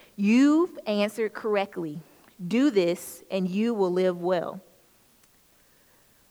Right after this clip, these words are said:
But wanting to justify himself, the lawyer asked Jesus, 'Who is my neighbor?' Jesus took up the question and said,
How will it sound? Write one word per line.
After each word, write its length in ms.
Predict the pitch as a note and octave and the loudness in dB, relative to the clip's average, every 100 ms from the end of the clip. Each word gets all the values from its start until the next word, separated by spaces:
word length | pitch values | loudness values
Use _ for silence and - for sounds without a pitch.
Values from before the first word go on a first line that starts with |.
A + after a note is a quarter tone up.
| _ _ - | _ _ 0
But 200 | G#3 G3 | 6 6
wanting 340 | F3+ A#3+ C#4+ | 6 2 0
to 160 | A3+ G3+ | -2 -4
justify 640 | E3+ C#4 - G#3+ F#3 D#3+ | 0 -2 -2 -2 -2 -2
himself, 680 | E3+ E3 - D#3+ D#3+ G3+ - - _ F#3+ | -4 -8 -6 -4 -4 -6 -12 -20 _ -4
the 120 | F#3+ | 0
lawyer 480 | G3 A#3 A#3+ F#3 F3 | 4 4 4 2 0
asked 400 | F#3+ G#3+ - F#3 | -2 -4 -4 -10
Jesus, 580 | F3 E3 D#3+ D#3+ - - _ _ _ _ _ | -10 -8 -6 -6 -8 -20 _ _ _ _ _
'Who 180 | - E4 | -4 0
is 140 | E4+ C#4 | 0 0
my 120 | C4 | -2
neighbor?' 440 | C#4+ C#4 E3 D3+ - _ _ _ _ _ _ - | 0 -2 -2 -10 -16 _ _ _ _ _ _ -4
Jesus 380 | A3 B3+ B3 | -2 -2 -4
took 280 | - - D#4 - | -4 -4 -2 2
up 180 | C4 | 2
the 80 | G#3+ | 0
question 480 | - A3+ G3+ - G#3 | 0 -2 -2 -4 -4
and 120 | F#3 | -4
said, 440 | - F3+ E3+ F#3 | -6 -6 -4 -6